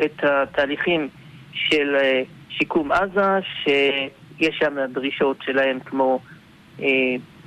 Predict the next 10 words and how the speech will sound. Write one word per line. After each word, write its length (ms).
ביטול 440
המצור, 1400
מה 140
שהם 200
קוראים, 580
נמל 360
פתוח 520
ועוד 260
ועוד, 420
ואנחנו 1300